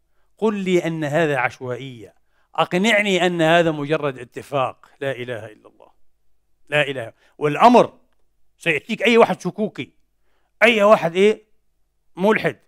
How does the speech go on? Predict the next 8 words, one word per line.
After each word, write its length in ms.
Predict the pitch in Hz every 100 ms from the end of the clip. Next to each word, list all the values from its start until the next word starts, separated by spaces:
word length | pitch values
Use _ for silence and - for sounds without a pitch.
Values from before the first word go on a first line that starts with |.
| _ _ _ _ _ _ _ 175
أي 160 | 208
واحد 260 | 208 170 165 _ -
تائه، 300 | 208 202 156 _ _ _ -
يقول 240 | 147 202
لك: 240 | 196 156 - _ _ -
"الأمر 360 | 147 165 175
يتعلق 480 | 170 156 151 175 156
إيه؟ 300 | 160 175 -